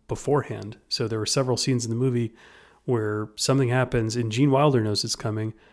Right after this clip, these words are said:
but the rest of the actors have zero idea exactly what the set is gonna look like or the way that Gene Wilder is gonna play something. And their astonishment or their, you know,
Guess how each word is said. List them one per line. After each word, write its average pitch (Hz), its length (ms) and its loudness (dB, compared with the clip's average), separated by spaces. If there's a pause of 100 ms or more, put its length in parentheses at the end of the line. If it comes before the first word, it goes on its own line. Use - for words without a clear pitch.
(120)
but - 80 -4
the 107 80 -2
rest 131 240 2
of 160 80 -4
the 139 60 0
actors 117 320 -4
have 110 180 -4
zero 131 480 2
idea 113 640 0
exactly 113 500 -2
what 107 120 -4
the 120 60 -4
set 143 240 0
is 135 100 0
gonna 135 200 0
look 131 200 -2
like 131 280 0
or 113 160 0
the 101 100 -4
way 113 180 -2
that 117 100 -6
Gene 117 240 -4
Wilder 113 240 0
is 107 80 -6
gonna 117 160 -8
play 139 240 -4
something. 170 460 -2 (640)
And 143 220 0
their 127 200 -2
astonishment 120 880 -2
or 107 240 -4
their, 107 360 -2 (360)
you 117 100 -6
know, 101 200 -10